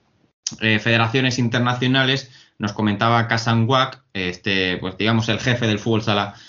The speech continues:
en la Federación Groenlandesa de Fútbol,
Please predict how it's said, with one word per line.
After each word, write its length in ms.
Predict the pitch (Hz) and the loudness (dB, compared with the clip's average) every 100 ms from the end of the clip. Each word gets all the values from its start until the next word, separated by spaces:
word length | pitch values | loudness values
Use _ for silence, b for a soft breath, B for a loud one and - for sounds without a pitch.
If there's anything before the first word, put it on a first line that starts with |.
| B - | B -4
en 180 | 104 104 | 0 2
la 240 | 104 104 | 2 2
Federación 480 | 107 104 104 113 113 | 0 0 0 0 2
Groenlandesa 500 | 107 107 107 107 110 | 2 0 0 2 0
de 100 | 104 | 0
Fútbol, 460 | 131 120 123 135 | 0 2 0 0